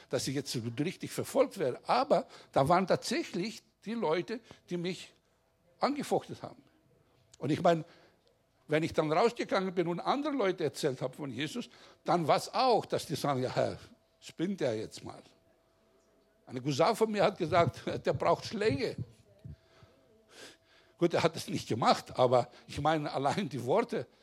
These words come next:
Oder ich kam in ein Dorf und er sagte, ja, der Messias kommt. Mein Onkel hat gesagt, der Messias kommt. Solche Sachen, ich meine, es ist nicht unbedingt jetzt mal so, ja,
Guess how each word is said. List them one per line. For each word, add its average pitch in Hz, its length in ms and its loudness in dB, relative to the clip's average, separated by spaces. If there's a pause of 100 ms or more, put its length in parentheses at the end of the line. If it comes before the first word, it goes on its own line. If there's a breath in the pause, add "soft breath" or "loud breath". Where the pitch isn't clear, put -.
(340 soft breath)
Oder 147 180 2
ich 143 100 0
kam 151 200 6
in 151 120 4
ein 135 40 -2
Dorf 190 260 6
und 180 80 0
er 147 80 0
sagte, 147 260 2
ja, 113 140 0
der 139 140 0
Messias 165 580 0
kommt. 196 420 0 (1500 soft breath)
Mein - 180 -2
Onkel 202 340 4
hat 180 100 6
gesagt, 151 240 -4
der 160 80 2
Messias 220 480 0
kommt. 185 360 -2 (240 loud breath)
Solche 190 300 -4
Sachen, 214 400 -2
ich 143 140 -8
meine, 180 200 -4 (760 soft breath)
es 147 220 -4
ist 190 140 -6
nicht 196 240 -6
unbedingt 185 360 -4
jetzt 170 180 -6
mal 175 180 -2
so, 180 380 0
ja, 151 300 0